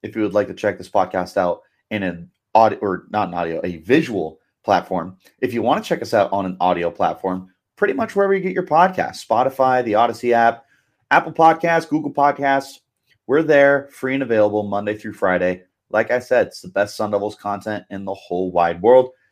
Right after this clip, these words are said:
If you're on Twitter, go ahead and make sure you hit me with that follow at Richie Brads thirty-six.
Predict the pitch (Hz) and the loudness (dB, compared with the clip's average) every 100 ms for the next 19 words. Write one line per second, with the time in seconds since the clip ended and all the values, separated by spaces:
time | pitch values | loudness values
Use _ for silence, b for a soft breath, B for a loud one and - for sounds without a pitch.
0 | b - 165 156 170 - 120 135 127 117 | b 0 0 2 0 2 0 -2 -2 -2
1 | 139 127 113 113 107 101 98 - 98 92 | 0 0 0 0 -4 -4 -6 -6 -8 -6
2 | 98 92 90 90 87 - 104 101 101 - | -6 -6 -6 -4 -6 -2 0 2 2 0
3 | 104 - 92 - - 87 - 85 82 - | -4 -4 -6 -6 -6 -6 -8 -10 -8 0
4 | 131 127 | 0 -2